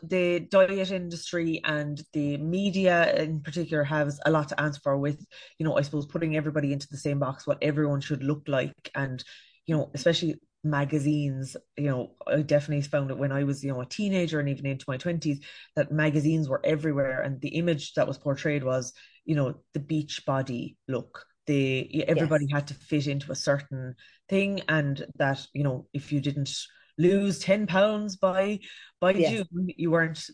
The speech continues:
Speaker 1: thing, you weren't fitting into that beach body look. And I suppose that's where an awful lot of the comparison piece comes into it. Um,
Speaker 2: Definitely. Definitely. And there was, like, there's no doubt about it, there was a lot of damage done,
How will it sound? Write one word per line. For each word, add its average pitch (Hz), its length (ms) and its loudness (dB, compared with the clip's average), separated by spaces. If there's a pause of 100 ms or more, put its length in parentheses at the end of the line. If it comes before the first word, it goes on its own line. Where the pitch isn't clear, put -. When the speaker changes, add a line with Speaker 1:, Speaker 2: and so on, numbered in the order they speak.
(100)
Speaker 1:
thing, 165 300 0 (220)
you 160 240 2
weren't 156 220 6
fitting 151 280 0
into 160 220 -2
that 135 200 -2 (120)
beach 156 320 -2
body 147 460 2 (280)
look. 143 340 0 (100)
And 135 360 -2 (140)
I 156 60 2
suppose 151 320 0
that's 156 300 0
where 180 180 6
an 170 80 2
awful 156 260 0
lot 139 100 0
of 139 80 -2
the 139 60 -6
comparison 143 720 -6
piece - 400 -10 (180)
comes 135 300 -2
into 143 320 0
it. - 140 -6
Um, - 580 -20
Speaker 2:
Definitely. 196 500 2 (420)
Definitely. 208 360 6
And 175 140 6
there 185 100 8
was, 190 280 4
like, 185 260 2
there's 185 240 4
no 202 320 6
doubt 156 300 2
about 156 180 2
it, 160 140 0
there 156 80 -2
was 151 160 -10
a - 20 -2
lot 175 540 2
of 135 180 -10
damage 131 440 -6
done, 135 300 0